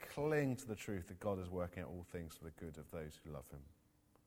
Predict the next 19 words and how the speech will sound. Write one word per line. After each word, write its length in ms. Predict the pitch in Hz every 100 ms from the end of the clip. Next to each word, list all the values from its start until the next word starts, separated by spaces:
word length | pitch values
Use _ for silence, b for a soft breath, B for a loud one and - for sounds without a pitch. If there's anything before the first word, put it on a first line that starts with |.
| _ _ _ _ _ _ _ -
And 100 | 90
so 120 | 92
we 80 | 85
can 180 | - 87
continue 460 | 95 90 95 82
to 100 | 78
pray. 240 | - 76 69 69 - - - - - - - - - - - - - - -
Let's 200 | 139 123
finish 380 | - 160 147 -
with 120 | 123
Romans 440 | 120 135 123 117
eight. 440 | 123 117 95 - - - b b b b b b b b -
Look 100 | 156
what 120 | 131
Romans 520 | 135 135 123 123 110 -
eight 360 | 123 120 101 -
reminds 520 | 123 127 127 127 113
us 160 | 117 -
of. 600 | 110 98 85 - -